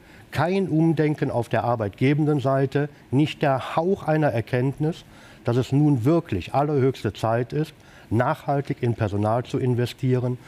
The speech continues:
und es mit attraktiven Arbeitsbedingungen auch zum Bleiben zu motivieren.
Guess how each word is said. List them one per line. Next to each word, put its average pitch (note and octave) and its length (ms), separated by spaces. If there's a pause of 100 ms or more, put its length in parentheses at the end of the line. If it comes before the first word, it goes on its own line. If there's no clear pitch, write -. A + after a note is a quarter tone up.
(320)
und C#3+ 160
es B2 120
mit A2+ 200
attraktiven C#3+ 760
Arbeitsbedingungen A#2+ 920
auch C3+ 280
zum C3 280
Bleiben G2+ 480
zu B2 140
motivieren. G#2 680